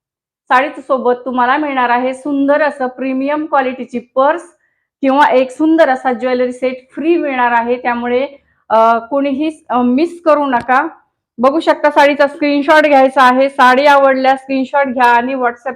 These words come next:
क्रमांकावरती पाठवा. सुंदर असं कलेक्शन आहे. एक साडी मी तुम्हाला खोलून दाखवणार आहे, बघू शकता. बघा, ही साडी अशी दिसणार आहे. साडीचं पोस्टर बघू शकता,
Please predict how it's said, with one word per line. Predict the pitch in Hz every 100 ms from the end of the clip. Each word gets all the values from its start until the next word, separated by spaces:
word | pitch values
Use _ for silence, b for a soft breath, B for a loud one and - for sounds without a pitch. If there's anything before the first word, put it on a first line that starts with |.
| -
क्रमांकावरती | 254 247 247 247 233 233 226
पाठवा. | 240 233 220 226 254 311 _ _ _ _ _ _ _ _ _
सुंदर | 285 302 320
असं | 311 311
कलेक्शन | 294 269 254 254 285
आहे. | 262 240 262
एक | 262 262
साडी | 262 247 269
मी | 277
तुम्हाला | 262 240 240 240
खोलून | 285 262 269
दाखवणार | 294 262 254 233 220
आहे, | 226 254
बघू | 240 240
शकता. | 254 262 _ 240 330 _ _ _ _ _ _ _ _ _ _ _ _ _ _ _ _ _ _ _ _ _ _ _ _ _
बघा, | 226 247 285
ही | 294
साडी | 294 262 262
अशी | 254 240
दिसणार | 240 247 262 247
आहे. | 247 233 247 320 _ _ _ _ _ _
साडीचं | 254 233 247
पोस्टर | 247 247 247 277 269
बघू | 247 247
शकता, | 262 240 - 226 262